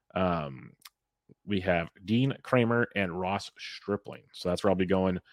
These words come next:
with the pitchers on this slate when we're attacking the bats. Pittsburgh versus Corbin,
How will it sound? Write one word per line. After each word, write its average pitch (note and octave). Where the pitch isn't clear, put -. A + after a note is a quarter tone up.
with A#2
the G#2+
pitchers A2
on G#2
this G2+
slate G#2+
when G2
we're F#2
attacking C3
the A2
bats. A#2+
Pittsburgh B2
versus B2
Corbin, D3+